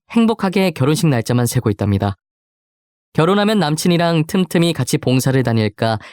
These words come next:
생각하고 있어요. 여러분들도 대가를 바라지 말고 순수한 마음으로 어려운 사람들을 도우며 살아보세요. 그러면 언젠간 그 선행들이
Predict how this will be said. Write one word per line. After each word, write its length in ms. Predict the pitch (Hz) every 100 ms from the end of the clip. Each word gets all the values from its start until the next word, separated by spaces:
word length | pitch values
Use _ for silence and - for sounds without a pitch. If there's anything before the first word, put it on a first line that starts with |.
| -
생각하고 500 | - 196 170 117 101
있어요. 400 | - 101 107 104 _ _ _ _ _ _ _ _ -
여러분들도 640 | 123 139 139 139 139 143
대가를 400 | 135 120 - 127
바라지 300 | 127 117 113
말고 460 | 120 107 104 147 113 _ _ _ _
순수한 500 | - 240 220 226 220
마음으로 580 | 160 135 139 139 139 101 _ _
어려운 340 | - 120 160 185
사람들을 400 | 185 175 165 160
도우며 280 | 123 123
살아보세요. 600 | 120 135 127 104 107 98 98 _ _ _ _ _ _ _ -
그러면 560 | 151 170 170 190 107 - _ - -
언젠간 540 | 131 160 226 214 214
그 120 | 202 175
선행들이 600 | - 202 185 170 170